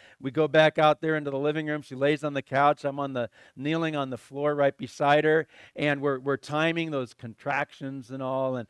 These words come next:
and I said, "Just squeeze my hand every time, uh, that it hurts," you know? And, and man, that was like, <laughs> that was a vice grip. <laughs> I thought to myself, "Wow, I had no idea <laughs> it hurt that bad," you know? I mean, wow. I mean, if it ha-, hurts anywhere as bad as my <laughs> hand's hurting right now.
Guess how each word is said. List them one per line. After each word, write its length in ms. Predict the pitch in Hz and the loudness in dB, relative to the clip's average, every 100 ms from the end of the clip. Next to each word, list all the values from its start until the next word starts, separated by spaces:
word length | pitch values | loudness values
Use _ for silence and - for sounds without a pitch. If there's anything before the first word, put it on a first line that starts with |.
| - - | -16 -4
and 100 | 151 | 0
I 60 | 165 | 0
said, 160 | 165 | 0
"Just 200 | 165 202 | 0 0
squeeze 380 | - 196 208 170 | -4 -4 -4 -4
my 140 | 175 160 | -4 -2
hand 400 | 160 165 147 151 | 0 -2 0 -2
every 200 | 143 151 | -2 -6
time, 400 | - 151 143 120 - _ 139 | -4 -4 -4 -6 -20 _ -6
uh, 200 | 127 127 | -4 2
that 220 | 156 131 | 4 4
it 120 | 117 | -2
hurts," 580 | 113 147 110 98 - - | -2 -2 -2 -8 -18 -14
you 120 | 123 | -8
know? 180 | 131 139 | -6 -6
And, 140 | 123 - - - | -6 -12 -18 -4
and 200 | 165 151 | -2 0
man, 280 | 185 208 175 | -2 0 2
that 180 | 214 | 2
was 240 | 226 175 151 | 2 -2 2
like, 240 | 156 147 | 2 2
<laughs> 180 | 170 165 | 0 -2
that 360 | 180 175 - 139 | -4 -4 -4 -2
was 100 | 156 | -4
a 60 | |
vice 400 | 127 196 285 - | 0 2 2 0
grip. 320 | - 151 131 _ - | -2 -2 -2 _ -8
<laughs> 0 | |
I 280 | 196 - - | -6 -4 -6
thought 260 | 175 - 175 | 0 0 0
to 60 | 180 | 0
myself, 360 | 180 175 165 | 0 2 0
"Wow, 260 | 196 285 - _ - - | 2 0 -2 _ -20 0
I 120 | - | 6
had 200 | 202 160 | 6 6
no 80 | 170 | 6
idea 640 | 185 170 151 214 240 185 175 | 6 4 2 -2 0 0 0
<laughs> 20 | |
it 180 | - 180 | 0 -2
hurt 200 | 185 190 190 | -4 -4 -4
that 240 | 170 - | -6 -6
bad," 360 | 196 208 135 131 | -4 -2 -4 -6
you 100 | 135 | -4
know? 260 | 131 180 - 139 147 - | -2 -2 -6 -16 -18 -6
I 100 | 165 | -4
mean, 240 | 180 160 | -2 -4
wow. 340 | 165 220 180 160 | 0 4 4 4
I 140 | 160 | 2
mean, 120 | 160 | 0
if 120 | 160 214 | 0 2
it 100 | 208 | 4
ha-, 280 | 185 190 | 2 2
hurts 240 | 185 202 220 | 0 0 -2
anywhere 260 | 208 196 | -2 0
as 120 | 190 139 | -2 0
bad 240 | 185 208 | 2 2
as 80 | 165 | 0
my 200 | 185 180 | -2 -2
<laughs> 0 | |
hand's 340 | 202 277 - | -2 -4 -6
hurting 300 | 175 151 143 | -10 -10 -10
right 260 | 123 143 135 | -10 -10 -8
now. 320 | 135 123 | -8 -8